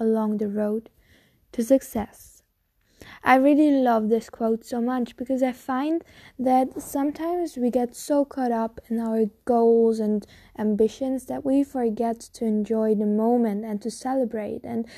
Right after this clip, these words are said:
I think that that can also cause some kind of depression, even though you might be successful and you reach your goal, you find yourself sad. Why have you done so much work and so much struggle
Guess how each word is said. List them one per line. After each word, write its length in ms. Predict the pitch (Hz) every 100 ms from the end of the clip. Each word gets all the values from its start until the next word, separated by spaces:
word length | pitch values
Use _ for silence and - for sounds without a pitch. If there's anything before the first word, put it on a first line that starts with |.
| - -
I 80 | 262
think 260 | 285 330 320
that 160 | 302
that 340 | 262 262 277 269
can 160 | 277
also 360 | 277 294 - 240
cause 500 | 233 - 240 233 226
some 280 | - - 220
kind 280 | 208 240 220
of 140 | 214
depression, 640 | - 202 - 226 - 262 254
even 340 | 247 262 240 233
though 220 | 226 226 - - _
you 100 | 247
might 340 | 240 262 302
be 100 | -
successful 920 | 254 - - 285 247 - - 254 247 254
and 200 | 220 220
you 100 | 226
reach 420 | 220 254 277 -
your 160 | 220 208
goal, 480 | 226 220 233 262 - _ _ _ _
you 120 | -
find 300 | 247 269 277
yourself 480 | 277 254 269 262 240
sad. 540 | 240 - 247 214 208 233 - - _
Why 280 | 233 233 247
have 280 | 233 233 233
you 100 | 220
done 320 | 226 226 214
so 200 | - 240
much 320 | 247 226 -
work 440 | 226 220 226 214
and 120 | 220 214
so 80 | 233
much 200 | 226 226
struggle 760 | - - 220 202 233 262 294